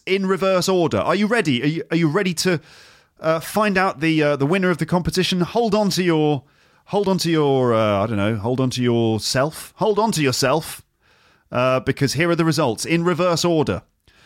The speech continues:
So, um, we started with about sixty anecdotes at the beginning. That was whittled down. That was reduced to, uh, ten anecdotes for round two. And then, um, that's been narrowed down to just one single winner.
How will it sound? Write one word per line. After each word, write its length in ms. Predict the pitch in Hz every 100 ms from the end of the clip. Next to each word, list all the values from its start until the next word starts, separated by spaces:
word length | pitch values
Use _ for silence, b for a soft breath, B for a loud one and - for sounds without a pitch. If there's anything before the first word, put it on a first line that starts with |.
| b b b -
So, 360 | - 156 156 -
um, 420 | 151 151 147 -
we 100 | 180
started 480 | - 226 254 233 151
with 200 | 160 147
about 260 | 151 151 -
sixty 480 | - 240 - 180
anecdotes 560 | 170 175 113 117 113 -
at 60 | 117
the 60 |
beginning. 440 | 117 131 131 143 B B B -
That 180 | 180
was 200 | 165 143 - -
whittled 560 | 117 208 196 151 135 -
down. 320 | 139 160 165
That 100 | 131
was 140 | 110
reduced 580 | 135 117 180 143 - -
to, 360 | - 135 123 113
uh, 360 | 113 110 104 -
ten 400 | - 165 165 160
anecdotes 540 | 143 131 110 135 147 -
for 140 | 113
round 340 | 101 117 104 -
two. 320 | 160 196 202 B B B B B
And 140 | 151 175
then, 260 | 190 180 -
um, 520 | 139 135 131 127 - _ - _ _ _ 143
that's 280 | 143 -
been 340 | - 131 123 120
narrowed 640 | 123 135 123 117 107 -
down 380 | 117 110 110 107
to 260 | - 110 104
just 220 | 143 135
one 480 | 110 151 185 185 -
single 460 | - 180 160 160
winner. 420 | 123 135 143 85